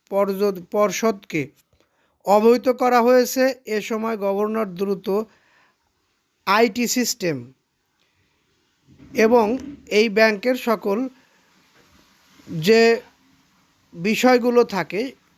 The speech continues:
দ্রুত সমাধান করে ডিসেম্বরের মধ্যে এই ব্যাংকের আমানতকারীদের আমানতের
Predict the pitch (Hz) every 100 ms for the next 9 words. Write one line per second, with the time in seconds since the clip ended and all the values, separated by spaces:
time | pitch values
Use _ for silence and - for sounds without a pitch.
0 | _ 185 170 202 240 - 233 220 214 214
1 | 190 220 233 247 233 180 170 214 214 202
2 | 202 185 170 175 156 175 254 311 - _
3 | _ _ _ _ _ 190 208 240 208 208
4 | 196 202 202 180 180 180 185 170 - 175
5 | 170 208 220 175 170 170 165 165